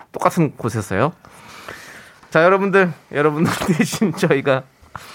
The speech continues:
시원하게 질러드립니다. 문자번호 샵 팔구일공, 짧은 거 오십 원, 긴 거 백 원, 콩과 마이크는 무료입니다. 홈페이지 게시판도 무료니까 여러분들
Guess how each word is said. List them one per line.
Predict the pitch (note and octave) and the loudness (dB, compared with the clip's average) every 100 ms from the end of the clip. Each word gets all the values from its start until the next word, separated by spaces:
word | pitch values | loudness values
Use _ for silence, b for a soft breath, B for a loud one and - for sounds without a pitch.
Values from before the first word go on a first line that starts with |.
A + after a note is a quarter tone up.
| B B | B B
시원하게 | B - - C4 A#3+ | B -2 0 2 2
질러드립니다. | A3 G3+ F#3 E3+ D3 B2+ | 0 2 2 2 2 0
문자번호 | A#2+ F#3 G3+ G#3+ G3 F3 | 2 0 2 2 2 2
샵 | G3 G3 | 0 -2
팔구일공, | G3 F3+ D#3+ E3 C#3+ C3 C#3 C3+ B B | -2 -2 0 0 0 0 -2 -6 B B
짧은 | D#3+ F3 F3 | 0 0 0
거 | E3+ | 0
오십 | D3 C#3 C#3 | 0 -2 -2
원, | C#3+ C#3+ | -2 -2
긴 | C#3+ B2+ | -6 -6
거 | A#2+ | -4
백 | A#2 A#2+ | -2 -2
원, | C#3 D3+ F3 | 0 0 0
콩과 | F3 F#3 F3 E3 | -4 -4 0 2
마이크는 | C3 B2 B2 B2+ A#2 | 2 -2 -2 -4 -2
무료입니다. | B2 D#3 C3 B2 | 0 0 0 -2
홈페이지 | F3 F#3+ D3+ | 0 0 0
게시판도 | B2 - C3 B2 | -2 -2 -4 -4
무료니까 | A#2 B2 G#2+ A2+ | -2 -2 -2 -2
여러분들 | A2 G#2 G#2 A2 | -2 -2 -4 -4